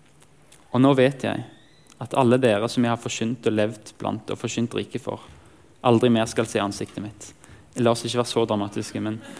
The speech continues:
eh, derfor erklærer jeg for dere på denne dag. Og denne setningen her har gjort at jeg har følt meg av og til forpliktet på å gå inn og s-, snakke om ting som er vanskelige.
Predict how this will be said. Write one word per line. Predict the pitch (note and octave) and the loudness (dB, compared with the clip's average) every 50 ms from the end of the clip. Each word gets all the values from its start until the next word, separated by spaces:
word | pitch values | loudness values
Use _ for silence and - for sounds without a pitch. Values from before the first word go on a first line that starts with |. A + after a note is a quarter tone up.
| - - - - - - - - - - - - - - - - - - | -14 -14 -12 -12 -10 -12 -12 -12 -14 -14 -12 -12 -14 -14 -14 -16 -14 -6
eh, | - A#2+ A#2 A2+ A2 G#2+ G#2 G#2 - - - - - - - - - - - - - - - - - - - - - - - - - - - - - | -2 0 2 2 2 2 0 0 -2 -6 -8 -14 -18 -20 -20 -20 -20 -20 -20 -20 -20 -20 -20 -20 -20 -20 -20 -20 -20 -20 -20 -20 -20 -20 -12 0 2
derfor | C#3+ D#3+ - - - C3+ A2+ G#2 - - - - - - - - - - - - - - - - - - - - - | 2 2 2 2 2 2 2 2 -2 -10 -16 -18 -18 -20 -20 -20 -20 -20 -20 -20 -20 -20 -20 -20 -20 -20 -14 -4 -2
erklærer | B2+ A#2+ - - B2+ A#2 A#2 B2 | -2 -2 2 2 4 4 4 4
jeg | B2 A#2 A2+ A2 G#2+ - - - - - - | 4 4 2 2 0 -2 -8 -16 -20 -20 -16
for | - - - A#2+ A2+ A2+ | -12 -4 -2 0 2 2
dere | A2 F#2+ F#2+ G2 | 0 0 0 -2
på | - A#2+ G#2 | -4 -4 -4
denne | G#2 G2 G2 G#2 G#2 | -4 -4 -4 -4 -6
dag. | G#2 - - - - - - - - - - - - - - _ _ _ _ _ _ _ _ - - - - - - _ - - | -6 -8 -8 -12 -16 -20 -20 -20 -20 -20 -20 -20 -20 -20 -20 _ _ _ _ _ _ _ _ -20 -20 -20 -20 -20 -20 _ -8 -4
Og | A#2 A#2 | 0 2
denne | A2+ A#2 A#2+ A#2 | 2 2 2 2
setningen | - A2 - - A2+ A2+ A2 G#2 | 0 -2 -2 -2 -2 -2 -2 -2
her | A2+ G#2+ G#2+ A2 - - - - - - - - | -2 -2 -2 -2 -4 -6 -16 -18 -20 -18 -12 -4
har | - A#2 A2+ | 0 0 0
gjort | A2 A#2 A#2+ - - A2+ | 0 -2 -4 -8 -8 -6
at | G#2 - | -4 -2
jeg | G#2+ G#2 G#2 A2 - - - _ - - - _ - - _ _ _ _ _ _ _ _ _ _ _ _ - | -2 -2 -2 -6 -12 -20 -20 _ -20 -20 -20 _ -20 -20 _ _ _ _ _ _ _ _ _ _ _ _ -12
har | - A#2+ - | -12 -8 -2
følt | - A#2+ A#2+ A#2 - | 2 2 2 2 0
meg | B2 A2+ A2 | -2 0 0
av | A2 G#2+ A2 | -2 -4 -4
og | - | -4
til | A#2+ G#2 - | -8 -4 -4
forpliktet | A#2 A2+ - - C#3+ - - - B2 | -6 -4 -4 -6 -8 -4 -2 -2 -2
på | - B2 | -2 -2
å | A#2 | -4
gå | A#2 - | -4 -2
inn | A2+ A2+ A#2 A2+ | 0 -2 -2 -2
og | A2 - | -2 -4
s-, | - - - - - A2+ A#2+ - | -8 -10 -8 -6 -6 -6 -6 -6
snakke | - A#2 - - A2+ | -6 -8 -6 -4 -6
om | A2+ G#2+ | -6 -4
ting | - A2+ A#2 | -4 -6 -6
som | - - G#2+ | -4 -4 -4
er | G2+ G2 | -4 -2
vanskelige. | F#2 F#2 F#2 - - - G#2 - - A#2+ A2 | -4 -6 -6 -10 -10 -10 -10 -10 -10 -14 -16